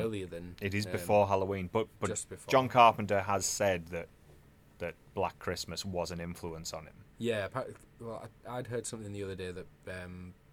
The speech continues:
Speaker 1: Bob Clark kind of mentioned that he wanted to carry on this style of film, but do a Halloween killer.
Speaker 2: Right, yeah, yeah.
Speaker 1: And that's kind of where John Carpenter then went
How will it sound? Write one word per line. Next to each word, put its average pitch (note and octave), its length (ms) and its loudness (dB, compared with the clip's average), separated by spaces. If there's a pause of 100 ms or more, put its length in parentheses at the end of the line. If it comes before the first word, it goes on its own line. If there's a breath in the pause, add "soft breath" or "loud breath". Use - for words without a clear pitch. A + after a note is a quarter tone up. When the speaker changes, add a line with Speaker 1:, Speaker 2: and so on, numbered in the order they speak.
(200)
Speaker 1:
Bob F#2+ 240 -4
Clark F2+ 360 -10
kind F#2+ 240 -14
of F2+ 100 -18
mentioned F#2 520 -12
that D#2+ 80 -14
he F2+ 60 -16
wanted F#2 260 -16
to - 60 -20
carry F#2+ 300 -10
on F2+ 220 -12 (200)
this F#2 140 -10
style F2 320 -6
of F2+ 100 -12
film, F2+ 300 -10
but F#2 120 -10 (260)
do F2+ 140 -12
a D#2+ 60 -10
Halloween F2 600 -10 (260)
killer. F#2 140 -2
Speaker 2:
Right, F2 220 0
yeah, F2 220 -2
yeah. E2 200 -6
Speaker 1:
And G2 80 -6
that's F#2 220 -6
kind F#2+ 180 -10
of F2 80 -12
where F2+ 160 -10
John F2 220 -14
Carpenter F2 360 -20
then E2+ 240 -18
went F2+ 140 -20